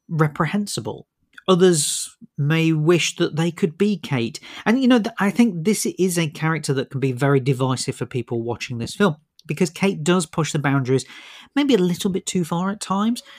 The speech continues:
I mean, there's a scene where she's on a date with a man and tries to force himself on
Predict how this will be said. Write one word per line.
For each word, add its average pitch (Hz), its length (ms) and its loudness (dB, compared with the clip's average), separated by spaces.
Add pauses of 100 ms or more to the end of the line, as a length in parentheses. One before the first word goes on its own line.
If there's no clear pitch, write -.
I 160 60 0
mean, 185 120 4
there's 175 140 2
a 165 60 -2
scene 208 380 2
where 170 500 2 (300)
she's 170 220 2
on 190 120 6
a 180 40 4
date 165 320 4
with 156 160 4
a 143 60 4
man 147 540 2 (420)
and 147 160 2
tries 180 400 2
to 147 100 -6
force 180 460 4
himself 123 480 -2 (200)
on 151 440 2